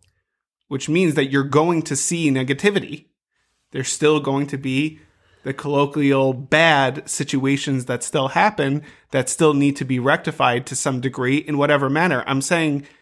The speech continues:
the fact that that information, which was already discussed in other places as well, but the fact that that was spelt out by the Rebbe means that we have to then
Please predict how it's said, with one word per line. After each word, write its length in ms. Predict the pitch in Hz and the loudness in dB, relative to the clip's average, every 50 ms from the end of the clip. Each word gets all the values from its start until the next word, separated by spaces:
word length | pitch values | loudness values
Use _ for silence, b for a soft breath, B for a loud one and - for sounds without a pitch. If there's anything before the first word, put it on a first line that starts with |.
| B B _ | B B _
the 80 | 139 | -6
fact 300 | 139 - 170 165 180 180 | -2 0 0 0 0 0
that 140 | - 151 143 165 | -2 -2 0 2
that 260 | 156 156 139 - - _ _ _ _ _ _ _ _ | 0 0 0 -2 -10 _ _ _ _ _ _ _ _
information, 920 | - 165 175 175 - 160 139 139 139 151 156 151 - 143 135 127 123 123 123 | 0 0 0 0 -2 0 0 2 2 2 2 0 -2 -2 -2 -2 -4 -6 -8
which 400 | - 127 131 127 - - - - - - - | -6 -8 -8 -6 -6 -12 -14 -14 -18 -20 -14
was 240 | 147 143 147 139 175 | -6 -4 -2 2 2
already 460 | 185 190 180 165 147 135 127 123 120 | 4 4 4 4 2 2 2 0 -2
discussed 600 | - _ - 123 - - - 156 151 147 - - | -6 _ -8 -6 -4 0 2 2 2 2 0 -4
in 140 | 131 123 123 | -2 -2 -2
other 220 | - 139 139 127 | -2 -2 -2 -2
places 440 | 120 - 151 139 135 - 123 123 120 | -2 -2 -4 -4 -4 -6 -10 -10 -10
as 160 | 113 117 139 | -12 -10 -4
well, 440 | 160 196 240 180 135 190 185 - b b b b b b b b | 0 2 2 2 0 -2 -6 -8 b b b b b b b b
but 360 | - 151 139 - - - _ _ | 0 0 0 0 -2 -10 _ _
the 120 | - 139 135 | -4 -4 -2
fact 260 | - 175 185 185 - | 0 0 0 0 0
that 120 | 160 - | -2 -2
that 160 | - 156 147 135 | 0 -2 0 0
was 120 | 117 - | -2 -4
spelt 340 | - - 170 160 160 156 - | -4 0 0 0 0 2 0
out 200 | 151 156 143 - | 0 0 0 0
by 120 | 139 135 | -2 -2
the 140 | 123 127 113 | 0 0 0
Rebbe 360 | 120 151 190 196 165 135 123 | 2 2 2 2 2 0 0
means 300 | 131 143 151 147 143 139 | 0 0 0 0 0 0
that 200 | 147 135 131 - | -2 -2 -4 -2
we 140 | 143 175 190 | -6 -8 -8
have 280 | 180 - 165 165 - - | -6 -4 -6 -6 -4 -4
to 100 | 160 139 | -6 -4
then 340 | 131 147 147 139 135 131 | -2 -2 0 0 -2 -4